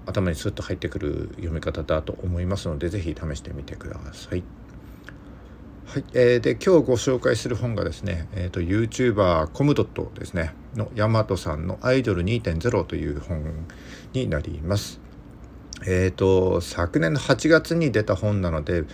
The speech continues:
別に今取り上げる本でもないんですけども、あの、僕が昨年の暮れからこのラジオ配信を始めた関係もあってですね、えーと、その昔から情報発信されている方々の、こう、成功体験だったり、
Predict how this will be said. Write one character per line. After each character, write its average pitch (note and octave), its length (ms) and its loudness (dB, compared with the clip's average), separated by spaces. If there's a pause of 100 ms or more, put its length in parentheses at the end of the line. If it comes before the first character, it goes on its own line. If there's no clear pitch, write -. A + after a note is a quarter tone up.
(320)
別 G#2 240 4
に D3+ 240 2
今 A2 380 4
取 G#2 180 4
り G#2 40 10
上 G2+ 60 8
げ A2 120 6
る F#2+ 60 2
本 C3 200 2
で G#2+ 60 4
も E2 80 0
な G#2+ 140 2
い G#2 60 2
ん D#2+ 80 0
で D#2 100 -2
す - 80 -12
け - 120 -6
ど D#2 100 -6
も、 D2+ 300 -4 (1120)
あ G2+ 140 -2
の、 F#2+ 160 2
僕 G#2+ 260 2
が D3 140 8
昨 C#3+ 220 0
年 D3 120 4
の D3 60 2
暮 D3 200 4
れ C#3+ 40 0
か D3+ 60 6
ら C#3 100 6
こ C#3 100 -2
の C3 80 2
ラ A#2+ 120 6
ジ B2+ 100 4
オ - 20 4
配 C#3 260 4
信 - 420 0
を F#2 40 4
始 F2+ 200 2
め G2 100 2
た F#2+ 160 4
関 F#2+ 200 -2
係 F#2 120 0
も F#2 140 2
あ - 20 0
っ - 40 -2
て - 80 -6
で E2+ 100 -2
す - 100 -12
ね、 D2+ 240 -4 (380)
え E2 380 -2
ー - 40 -18
と、 G1+ 840 0
そ - 120 -4
の G#2 220 0
昔 A#2 320 2
か C#3+ 100 4
ら C3 80 6
情 C#3+ 120 4
報 C#3 140 2
発 C3+ 220 2
信 C#3+ 100 0
さ C#3 120 4
れ C#3 80 2
て C3+ 120 2
い C#3 60 4
る C3+ 80 0
方 C3 340 4
々 A2 380 4
の、 D#2+ 340 0 (560)
こ G#2+ 80 2
う、 - 20 2
成 A2 180 4
功 G#2+ 200 2
体 A2 160 6
験 E2+ 180 2
だ D#2 120 2
っ D2+ 40 -8
た - 140 -2
り、 D2+ 340 -2